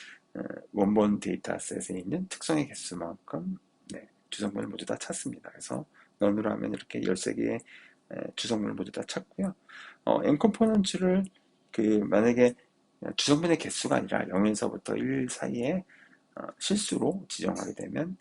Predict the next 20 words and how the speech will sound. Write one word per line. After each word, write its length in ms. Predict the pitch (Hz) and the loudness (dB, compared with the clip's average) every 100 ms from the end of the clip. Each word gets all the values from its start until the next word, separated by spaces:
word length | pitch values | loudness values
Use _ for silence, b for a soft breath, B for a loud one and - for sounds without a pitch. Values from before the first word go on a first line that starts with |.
| B B B - | B B B -10
어, 180 | - - | -10 -10
설명된 520 | - 185 208 185 156 | 0 6 6 6 2
분산의 500 | - 104 - 117 147 | 2 0 2 0 0
비율을, 540 | 147 101 95 120 165 220 b b b b _ - | 0 -2 0 0 -2 -4 b b b b _ -14
음, 240 | 98 95 - - _ _ - | -12 -12 -14 -20 _ _ 0
에 80 | 113 | 2
맞게끔 680 | 98 - 107 - 98 95 95 | 0 0 -2 0 -2 -2 -2
주성분을 420 | - 101 95 101 | -2 0 0 -2
찾습니다. 400 | - - 82 85 | -4 -10 -8 -8
그래서 240 | - - | -6 -8
가령 380 | - - 90 123 - B B - | -6 -4 -4 -4 -8 B B -4
N 200 | 95 - | -4 -2
컴포넌트를 600 | 123 120 101 98 117 90 | -4 -2 -4 -4 -4 -4
영점구 680 | 90 120 104 - 120 110 - | -2 -4 -4 0 2 2 0
이렇게 240 | 90 - | -10 -10
지정하면, 480 | - 90 87 143 175 B B B B - | -8 -8 -2 -2 -2 B B B B -12
어, 260 | - 95 - | -10 -8 -6
설명된 600 | - 170 190 190 143 123 | -2 0 0 2 -2 -2
분산의 480 | 110 95 101 101 101 | -2 -2 0 -2 -2
비율이 400 | - - 175 | -6 -6 -6